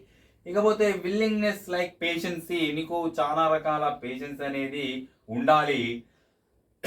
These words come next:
పేషెన్స్ ఉన్నట్టయితే ఈ కంపెనీలో ఎక్కువ కాలం నువ్వు ఉండగలుగుతావు అనేది ఈ కంపెనీ యొక్క క్వాలిఫికేషన్స్. ఏమేమి ఉండాలి? కంప్యూటర్ నాలెడ్జ్ ఉండాలి, వెర్బల్ నాన్ వెర్బల్ తెలిసి ఉండాలి, speaking with com-, ఇంగ్లీష్ ఉండాలి, communicate to each other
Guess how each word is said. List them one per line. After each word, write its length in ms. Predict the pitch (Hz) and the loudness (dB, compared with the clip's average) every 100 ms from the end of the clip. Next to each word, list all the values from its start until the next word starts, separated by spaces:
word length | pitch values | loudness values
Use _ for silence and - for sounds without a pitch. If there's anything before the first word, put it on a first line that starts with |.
| - - - | -6 -6 -2
పేషెన్స్ 420 | 147 160 175 160 151 | 0 2 0 -2 4
ఉన్నట్టయితే 580 | 160 160 160 156 160 156 143 | 4 6 4 2 4 2 2
ఈ 20 | 135 | 0
కంపెనీలో 380 | 139 135 151 143 123 | 0 0 -4 -2 -4
ఎక్కువ 180 | 135 135 | -6 0
కాలం 200 | 135 131 127 | 2 2 0
నువ్వు 240 | 123 131 120 110 - _ _ 113 | -4 -2 0 -2 -6 _ _ -4
ఉండగలుగుతావు 600 | 123 143 139 139 135 127 | 0 2 2 2 2 4
అనేది 320 | 123 123 123 139 131 | 4 2 -2 -2 -2
ఈ 40 | 127 | -2
కంపెనీ 260 | 120 123 135 | -2 -2 -2
యొక్క 180 | 123 123 - | -4 -6 -6
క్వాలిఫికేషన్స్. 840 | 113 117 120 120 113 113 110 104 117 110 95 - - _ 101 123 | -2 -2 -2 -6 -6 -4 -4 -6 -4 -2 -4 -8 -20 _ 0 2
ఏమేమి 240 | 139 151 156 | 2 2 6
ఉండాలి? 280 | 156 156 165 127 | 6 6 4 0
కంప్యూటర్ 420 | 120 131 139 139 | 0 0 -4 4
నాలెడ్జ్ 280 | 139 139 139 139 | 4 4 -2 -2
ఉండాలి, 320 | 143 143 151 151 120 | 2 2 2 -2 -4
వెర్బల్ 340 | 107 113 131 | -2 -2 0
నాన్ 200 | 131 131 | 0 2
వెర్బల్ 320 | 131 127 135 127 | -2 -2 -4 -4
తెలిసి 200 | 131 123 131 | -8 -8 0
ఉండాలి, 300 | 131 131 139 139 | 2 2 0 -8
speaking 380 | - 120 127 127 | -6 -6 -4 -6
with 120 | 127 - | -6 -6
com-, 300 | 110 113 120 113 | -6 -2 -2 -2
ఇంగ్లీష్ 300 | 113 123 127 127 | -2 -2 -2 -2
ఉండాలి, 360 | 131 131 139 160 - _ _ _ 113 | 6 6 6 -2 -4 _ _ _ -2
communicate 480 | 123 139 143 143 135 | -2 0 0 -2 -2
to 60 | 123 120 | 2 2
each 140 | - 139 | 2 0
other 160 | 139 | 2